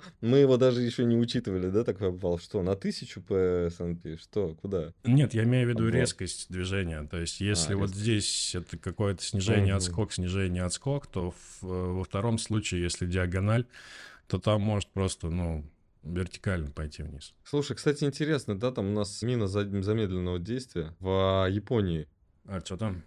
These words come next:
Speaker 1: Знаешь, там интересное такое выражение, я прочитал, что такая торговля, как началась сейчас в Японии, называется, типа, источник вдов или как-то так, что, типа,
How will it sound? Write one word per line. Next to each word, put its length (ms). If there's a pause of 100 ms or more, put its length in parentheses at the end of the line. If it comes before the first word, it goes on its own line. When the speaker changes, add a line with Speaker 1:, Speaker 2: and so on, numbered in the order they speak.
(100)
Speaker 1:
Знаешь, 340
там 160
интересное 480
такое 300
выражение, 460
я 20
прочитал, 440
что 600
такая 420
торговля, 540
как 200
началась 480
сейчас 520
в 40
Японии, 500
называется, 1300
типа, 220
источник 440
вдов 480
или 120
как-то 340
так, 200
что, 220
типа, 1000